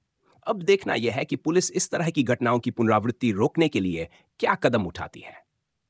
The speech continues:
<laughs> संक्षिप्त विवरण, डचिफाई शब्दों में, रायपुर के पेट्रोल पंप में युवक ने चोरी की बाइक से आकर कैश से भरा बैग छीना। पुलिस ने घंटों में आरोपी को गिरफ्तार किया।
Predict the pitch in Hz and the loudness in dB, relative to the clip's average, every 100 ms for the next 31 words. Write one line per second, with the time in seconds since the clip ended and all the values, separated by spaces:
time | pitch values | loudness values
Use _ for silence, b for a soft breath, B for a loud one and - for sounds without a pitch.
0 | _ - - - _ b b - - 196 | _ -14 -10 -10 _ b b -4 0 2
1 | 240 - 139 113 90 113 - 95 117 - | 0 0 0 0 -4 -8 -12 -4 -4 -2
2 | 180 220 - 104 90 73 - - _ b | 0 0 0 -2 -4 -8 -14 -20 _ b
3 | b b 117 135 156 143 - - - 143 | b b 2 2 2 0 0 0 4 4
4 | - 113 123 123 110 113 156 139 127 - | 4 0 2 2 2 0 0 0 -2 0
5 | 143 156 165 147 98 113 107 - 135 107 | 0 2 0 -2 0 0 0 0 0 0
6 | 110 104 - - 156 - 147 113 107 95 | -2 -4 -4 -4 -2 0 0 0 0 0
7 | 95 - 95 82 - _ b b - 175 | -4 -4 -6 -6 -10 _ b b -2 0
8 | 185 - 95 - 127 147 170 151 143 104 | 0 -2 -4 -2 -2 0 2 2 2 0
9 | 107 110 110 101 92 90 - 85 82 - | -2 -2 -4 -4 -4 -6 -6 -8 -12 -20
10 | - | -20